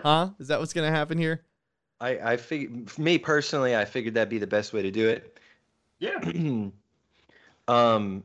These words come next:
Speaker 2: Danny, would you like to go first, or would you like me to go first?
Speaker 3: Uh, why, why don't you go first?
Speaker 1: <laughs>
Speaker 2: All right, so
Speaker 3: I
Speaker 2: I
Speaker 3: defer to
Speaker 2: too,
Speaker 3: you.
Speaker 2: I, being that I didn't, I don't know shit about Gundam, I used that time to, to,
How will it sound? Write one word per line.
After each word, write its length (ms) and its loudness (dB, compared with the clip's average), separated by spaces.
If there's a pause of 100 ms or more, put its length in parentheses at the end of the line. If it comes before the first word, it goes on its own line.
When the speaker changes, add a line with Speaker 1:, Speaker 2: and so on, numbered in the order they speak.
(160)
Speaker 2:
Danny, 380 -4
would 180 -12
you 100 -6
like 140 -2
to 80 -8
go 80 -4
first, 300 -8
or 60 -6
would 80 -10
you 80 -4
like 120 -4
me 140 -4
to 60 -4
go 100 -14
first? 460 -18
Speaker 3:
Uh, 260 2
why, 220 2
why 120 2
don't 160 -2
you 80 -4
go 160 -4
first? 460 -12 (240)
Speaker 1:
<laughs> 240 -20
Speaker 2:
All 100 0
right, 240 0
so 300 -2
Speaker 3:
I 140 -6
Speaker 2:
I 60 -2
Speaker 3:
defer 120 -12
to 60 -8
Speaker 2:
too, 260 -4
Speaker 3:
you. 60 -16 (580)
Speaker 2:
I, 140 -4 (260)
being 260 -10
that 120 -2
I 100 0
didn't, 320 -6
I 100 -6
don't 140 -4
know 100 -6
shit 240 -10
about 420 -4
Gundam, 600 -4 (500)
I 80 -8
used 240 -8
that 160 2
time 300 -2
to, 360 -2
to, 220 -10